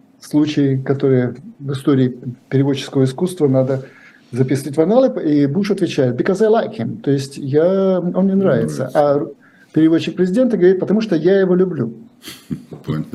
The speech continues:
Speaker 1: Ну, э, как ни странно, э, это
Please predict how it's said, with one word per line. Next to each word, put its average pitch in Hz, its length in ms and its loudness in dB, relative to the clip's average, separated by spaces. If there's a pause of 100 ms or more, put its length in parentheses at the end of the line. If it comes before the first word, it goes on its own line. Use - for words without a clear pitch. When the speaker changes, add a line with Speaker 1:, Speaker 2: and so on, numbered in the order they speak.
(420)
Speaker 1:
Ну, 170 260 4
э, 143 840 4
как - 180 -2
ни 170 80 -2
странно, 214 840 2
э, 151 340 2 (160)
это 175 600 2